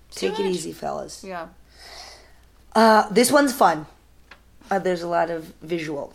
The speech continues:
Speaker 1: going on here. On my way to Pride in two thousand twelve,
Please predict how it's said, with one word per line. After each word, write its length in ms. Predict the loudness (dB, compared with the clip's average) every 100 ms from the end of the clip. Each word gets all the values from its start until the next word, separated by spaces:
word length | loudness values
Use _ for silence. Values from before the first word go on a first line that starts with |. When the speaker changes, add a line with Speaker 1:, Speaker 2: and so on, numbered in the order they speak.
| _
Speaker 1:
going 280 | -6 -6 -8
on 160 | -12
here. 180 | -12 -16 -18 _ _ -20 -20 -18 -2
On 120 | 0
my 120 | 2
way 160 | 0 0
to 120 | -2
Pride 500 | -4 2 2 2 -4 -8
in 120 | -8
two 160 | -8
thousand 380 | -4 -4 -4 -8
twelve, 500 | -6 -6 -6 -12 -20